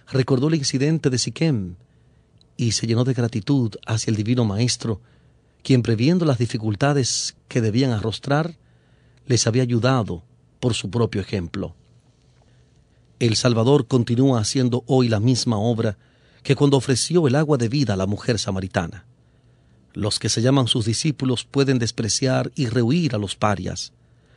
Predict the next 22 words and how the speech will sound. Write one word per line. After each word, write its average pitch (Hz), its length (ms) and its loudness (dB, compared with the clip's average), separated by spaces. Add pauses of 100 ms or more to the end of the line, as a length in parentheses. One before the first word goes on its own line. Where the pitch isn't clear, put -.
(380)
pero 110 180 2
el 110 60 2
amor 127 300 4
de 120 220 2
él 139 100 2
hacia 117 200 -2
los 113 200 -2
hombres 120 560 0 (340)
no 131 180 6
se 123 140 2
deja 131 240 0
desviar 113 500 0
por 117 220 -2
ninguna 123 400 2
circunstancia 120 760 0
de 110 80 -2
nacimiento, 113 760 0 (400)
nacionalidad 120 840 2 (260)
o 123 120 0
condición 117 540 0
de 104 100 -2
vida. 95 380 -6